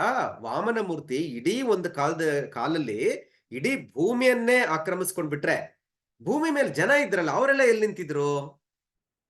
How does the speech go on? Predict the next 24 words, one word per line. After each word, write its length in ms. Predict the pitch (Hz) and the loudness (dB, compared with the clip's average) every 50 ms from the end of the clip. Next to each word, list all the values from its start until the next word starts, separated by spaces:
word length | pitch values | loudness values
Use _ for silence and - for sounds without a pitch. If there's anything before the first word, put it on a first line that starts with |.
| _ _ _ | _ _ _
ಅವ್ರ 160 | 135 170 208 | -2 0 0
ತಲೆ 220 | - 196 196 226 240 | 2 2 2 2 2
ಮೇಲೆಲ್ಲ 260 | 240 240 233 226 214 | 2 2 2 0 0
ಕಾಲೊಟ್ಟು 340 | 214 190 196 208 208 196 196 | 0 0 0 0 0 0 -2
ಹೋಗ್ಬೇಕಾಗಿತ್ತಾನೆ? 840 | 190 180 180 185 175 160 165 165 - 190 190 165 113 - - _ _ _ _ _ _ _ _ _ _ _ - | -2 -2 -4 -4 -6 -6 -8 -6 -4 -4 -4 -4 -6 -10 -16 _ _ _ _ _ _ _ _ _ _ _ -4
ಅವರೆಲ್ಲ 320 | 131 170 202 208 208 208 | 0 2 2 4 2 2
ಪಾತಾಳಕ್ಕೆ 440 | 208 165 165 165 190 190 185 185 160 | 2 0 0 2 2 2 2 0 -2
ಹೋಗ್ಬೇಕಾಗಿತ್ತಾನೆ? 600 | 151 147 147 151 147 147 143 143 143 - 139 135 | -6 -4 -4 -6 -4 -4 -4 -4 -4 -4 -4 -2
ಅವರೆಲ್ಲ 300 | 135 185 226 247 226 220 | 0 0 0 2 2 2
ಎಲ್ಲಿ 240 | 208 175 165 170 170 | 2 0 0 0 -2
ನಿಂತಿದ್ರು?" 640 | 160 139 151 139 113 110 117 117 113 110 107 101 95 101 | -2 -2 -6 -10 -8 -6 -6 -4 -4 -4 -6 -8 -10 -14
ಅಂತ 240 | - 113 120 - | -16 -18 -8 -8
ಕೇಳ್ದ. 320 | - - - 214 180 151 127 110 - - _ _ _ _ _ _ _ _ _ _ _ _ _ _ _ _ _ _ _ _ _ _ _ _ _ | -8 -4 -2 0 0 0 -2 -6 -10 -14 _ _ _ _ _ _ _ _ _ _ _ _ _ _ _ _ _ _ _ _ _ _ _ _ _
ಚೆನ್ನಾಗಿದೆಲ್ಲ 600 | 180 180 202 202 196 185 170 165 147 131 113 - | 0 2 2 4 4 4 4 4 4 2 2 -2
ಪ್ರಶ್ನೆ 380 | - 143 139 147 170 160 143 127 | -4 -8 -8 -2 0 0 0 0
ಸ್ನೇಹಿತರೆ. 640 | 107 107 143 147 147 143 156 180 220 214 - _ _ _ _ _ _ _ _ | 0 0 0 0 0 2 0 -2 -2 -4 -8 _ _ _ _ _ _ _ _
ಆ 100 | - 165 | -2 -2
ಟೀಚರು 480 | 170 262 - 254 247 254 214 208 214 202 | -2 0 -2 -4 0 0 2 2 2 0
ಬಹಳ 220 | 139 135 143 147 | 2 0 2 2
ಹೊತ್ತು 600 | 151 143 135 - - 190 180 147 131 120 113 107 107 | 2 2 0 -2 -2 -2 0 0 0 -2 -4 -6 -4
ಯೋಚನೆ 280 | 117 151 170 - 160 175 | -4 -4 -4 -2 -2 -4
ಮಾಡಕ್ 280 | 139 120 107 143 185 | -4 -2 -6 -6 -6
ಶುರು 160 | - - 123 117 | -4 -6 -6 -4
ಮಾಡಿದ್ರು. 460 | 113 101 92 - - 95 _ _ | -6 -8 -8 -10 -16 -20 _ _